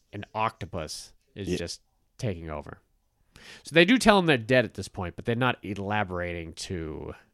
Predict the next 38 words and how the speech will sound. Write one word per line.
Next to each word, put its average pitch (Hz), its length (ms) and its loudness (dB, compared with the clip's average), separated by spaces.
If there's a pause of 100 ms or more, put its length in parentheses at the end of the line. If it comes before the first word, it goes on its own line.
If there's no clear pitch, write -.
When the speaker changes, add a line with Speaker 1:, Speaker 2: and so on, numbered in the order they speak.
(380)
Speaker 1:
what 104 280 -4
extent - 600 -12 (1500)
they're 131 140 0
dead. 139 340 -2 (800)
Especially 147 600 6 (880)
the 120 120 -6
genetic 117 420 -2
alteration 98 640 -2
could 87 240 -6
mean 82 340 -8 (180)
a 98 60 -8
multiple 85 400 -8
different - 260 -12
things, 85 120 0
Speaker 2:
Yeah, 117 80 6
Speaker 1:
I - 40 6
Speaker 2:
it 82 60 2
could 98 100 2
be 113 60 6
whatever 110 240 6
Speaker 1:
suppose. 110 120 2
Speaker 2:
you 117 100 4
want. 135 240 2
Speaker 1:
Yeah. 90 240 -4 (340)
Speaker 2:
Like, 87 440 2 (1500)
yeah, 120 140 6
it's 113 140 2
also 135 280 6
funny. 107 280 4
She - 160 -2
said 104 220 4
the 95 80 0
hurricane 101 420 0
was 78 140 -4
six - 340 -4
hundred 92 360 -4
miles 78 380 -2
away. 60 380 -6